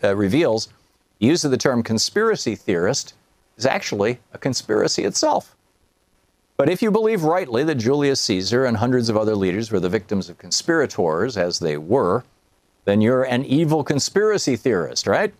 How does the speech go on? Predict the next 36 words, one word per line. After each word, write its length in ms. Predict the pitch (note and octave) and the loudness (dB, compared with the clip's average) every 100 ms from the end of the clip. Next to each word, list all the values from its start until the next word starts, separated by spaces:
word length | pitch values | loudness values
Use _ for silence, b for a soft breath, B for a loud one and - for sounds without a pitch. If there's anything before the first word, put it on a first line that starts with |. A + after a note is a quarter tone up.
| _ _ _ _ _ | _ _ _ _ _
Well, 200 | - B2 | 0 2
if 80 | A2 | 2
anybody 360 | D3 D#3+ C3 A2+ | 0 0 2 0
actually 360 | C#3 - B2 | 0 0 0
believes 320 | G#2+ A#2+ C3+ A2 | 2 2 2 2
that, 240 | C3 C3 | 0 0
then 140 | F#2+ | -2
you 100 | E2 | -4
better 220 | E2 A#2 B2+ | 0 0 2
read 160 | B2+ | 2
up 120 | B2 | 2
on 100 | A#2+ | 0
your 100 | A2 | 0
history, 300 | G#2+ G#2+ F2 | -2 -4 -6
boys 280 | D2 D#2 D2 | -4 -2 -2
and 100 | D2+ | -4
girls, 300 | D#2+ G#2 - b b b - | 0 0 -2 b b b -6
because 240 | F#2 F2+ | -2 -2
conspiracies 880 | - E2+ - - F3 D3 - G2+ F#2 | -2 -4 -2 0 2 0 -2 -4 -2
are 160 | - F#2+ | 0 0
an 80 | - | 0
ongoing 640 | G#2+ D3 D#3+ B2 G#2+ G#2+ - | -2 0 0 0 0 -2 -4
and 120 | F#2 | -2
very 200 | G#2+ D#3 | 0 0
common 560 | - - D#3 D3+ C#3+ - | -4 -6 -2 0 0 -4
occurrence 640 | A2+ - A#2+ D2+ D2 - _ _ _ | -6 -2 -2 -2 -6 -12 _ _ _
in 80 | F#2+ | -6
human 280 | F2 F2 D#2+ | -4 -4 -4
conduct. 560 | - F2 D#2 G#1 - _ _ _ _ _ _ _ - | -2 -2 -2 -6 -8 _ _ _ _ _ _ _ -4
Now, 100 | E2+ | -2
let's 160 | F#2 | 0
get 140 | - F2+ | 0 0
down 220 | G2 F2+ | 0 0
to 60 | E2 | -2
the 60 | |
nitty-gritty. 580 | E2+ F#2 D#2 F#2 F2+ | -2 -2 0 0 0